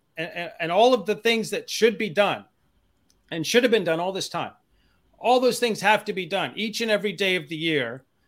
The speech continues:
uh, so that in the year twenty twenty-three, we're not running the global economy like the, the latest chapter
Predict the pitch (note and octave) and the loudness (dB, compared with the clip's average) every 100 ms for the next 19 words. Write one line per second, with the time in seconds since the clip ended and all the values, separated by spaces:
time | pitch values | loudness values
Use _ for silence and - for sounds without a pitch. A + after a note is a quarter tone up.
0 | _ _ _ - E3 D#3+ - - - - | _ _ _ -8 -4 -4 -6 -12 -6 0
1 | G3+ F#3+ F#3+ _ _ _ _ _ _ _ | 2 2 0 _ _ _ _ _ _ _
2 | _ _ _ _ _ _ _ _ _ - | _ _ _ _ _ _ _ _ _ -2
3 | G3 F3+ B3+ C4 - B3 B3 - A#3 G3 | -2 2 2 2 0 -4 -4 -4 -4 -4
4 | - G#3 G#3+ F3 C#3 C#3+ _ E3+ G#3 A3+ | -4 -2 0 0 -4 -8 _ -2 2 2
5 | F3+ G3+ A#3 G#3+ F3 G3+ F#3+ E3 - F3 | 4 2 2 -2 -2 -2 -2 -8 -6 -2
6 | A3 F#3+ C3+ B2 B2+ _ _ _ _ _ | 0 0 -2 -6 -14 _ _ _ _ _
7 | F#3 F#3 F#3+ - F3 F3 G3 D#3+ E3 F3 | 2 4 4 -2 -4 -4 -8 -4 2 4
8 | G#3 G#3 - F#3 C3+ - G#2+ A2+ | 4 0 0 0 0 -4 -14 -16